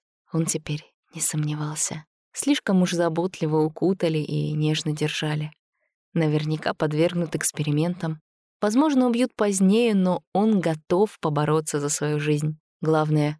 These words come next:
окрепнуть, войти в зрелую фазу, а после ничего не страшно.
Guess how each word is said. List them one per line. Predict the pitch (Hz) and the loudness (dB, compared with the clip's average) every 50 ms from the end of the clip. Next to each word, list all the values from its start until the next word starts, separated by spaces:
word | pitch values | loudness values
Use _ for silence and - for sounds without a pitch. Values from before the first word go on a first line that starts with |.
| _ | _
окрепнуть, | - 156 156 - - 151 151 185 185 - - 151 151 - - - _ _ _ _ _ | -4 -4 -4 -2 0 2 2 2 2 0 -2 -4 -4 -4 -8 -10 _ _ _ _ _
войти | - 180 185 185 - 254 233 | 0 0 0 2 2 2 2
в | |
зрелую | 180 165 160 160 156 151 151 151 | 2 2 4 4 4 4 2 0
фазу, | 151 - 202 220 233 220 - 208 196 - _ _ _ _ _ | 0 -2 0 0 2 2 0 -2 -2 -6 _ _ _ _ _
а | - 196 | -8 -4
после | - - 269 269 - - - 147 147 - _ _ _ _ _ _ _ _ _ - | 0 0 0 2 0 0 -2 -4 -6 -8 _ _ _ _ _ _ _ _ _ -2
ничего | 254 285 - - - 156 143 143 143 | 0 0 0 0 -2 -2 0 -2 -2
не | 139 143 | -4 -4
страшно. | 143 - - - 151 147 - - - - - | -6 -8 -6 -6 -6 -6 -6 -6 -8 -10 -14